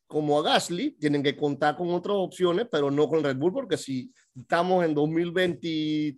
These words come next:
veinticinco, hasta el veinticinco va a ser Checo el, el piloto dos de, es más, creo que los dos están firmados hasta el veinticinco, similar a lo, a lo de,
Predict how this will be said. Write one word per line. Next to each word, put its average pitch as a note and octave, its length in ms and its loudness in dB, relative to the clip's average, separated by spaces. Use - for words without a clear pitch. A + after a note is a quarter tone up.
veinticinco, E3 800 0
hasta C3 160 -2
el D3+ 60 0
veinticinco F#3+ 800 0
va D#3+ 60 4
a - 20 -2
ser E3+ 220 0
Checo F#3 360 6
el, D#3 120 -2
el C#3+ 220 0
piloto D#3 360 0
dos D#3+ 260 2
de, A#2+ 260 2
es D#3 100 2
más, F3+ 180 2
creo E3 180 0
que D#3+ 100 -2
los C3+ 120 0
dos E3+ 160 0
están C#3 200 -4
firmados C#3 280 -4
hasta C#3 120 -6
el B2 60 -2
veinticinco, A#2 500 -6
similar A#2+ 420 -6
a C#3 40 2
lo, A2+ 260 -2
a A#2+ 100 -12
lo A2 200 -10
de, G#2+ 100 -16